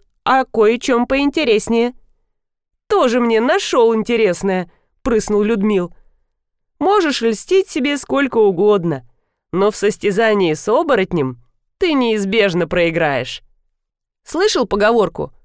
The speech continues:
Человеку с волком не тягаться". "Она не про это",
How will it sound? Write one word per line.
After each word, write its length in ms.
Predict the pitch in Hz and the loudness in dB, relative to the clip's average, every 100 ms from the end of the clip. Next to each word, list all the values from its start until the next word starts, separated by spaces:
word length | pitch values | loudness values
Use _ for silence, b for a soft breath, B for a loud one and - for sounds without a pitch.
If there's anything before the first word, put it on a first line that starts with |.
| _ _ _ _ | _ _ _ _
Человеку 540 | - 262 311 320 - 175 | -4 0 2 0 -2 -4
с 100 | 262 | -4
волком 400 | 349 320 170 180 | -2 0 0 0
не 120 | 254 | 0
тягаться". 580 | 349 226 175 - 175 170 _ _ _ _ _ _ _ _ _ _ _ | 0 0 0 -2 -10 -12 _ _ _ _ _ _ _ _ _ _ _
"Она 360 | 226 254 285 302 | -2 0 0 2
не 160 | 320 | 0
про 360 | 330 339 339 349 | 0 0 0 0
это", 580 | 339 269 190 170 156 | 0 0 0 -2 -8